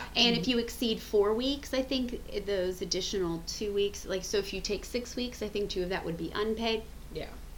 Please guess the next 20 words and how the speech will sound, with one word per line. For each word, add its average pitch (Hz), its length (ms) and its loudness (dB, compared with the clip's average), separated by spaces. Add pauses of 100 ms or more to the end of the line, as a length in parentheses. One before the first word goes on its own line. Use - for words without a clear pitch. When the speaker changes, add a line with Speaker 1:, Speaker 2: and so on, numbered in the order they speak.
(300)
Speaker 1:
And, 233 120 4 (300)
and, 254 280 8
you 247 160 2
know, 220 120 6
that's 214 420 2 (120)
not 226 320 6
for 208 100 8
everybody. 190 460 6
Sometimes 202 460 2
it 185 100 -4 (180)
differs 196 560 2
based 185 400 0
on 180 160 0
the 170 60 2
job, 220 500 4
but 202 160 -2
by 220 140 4
and 214 180 0
large, 254 420 2
you, 254 360 -2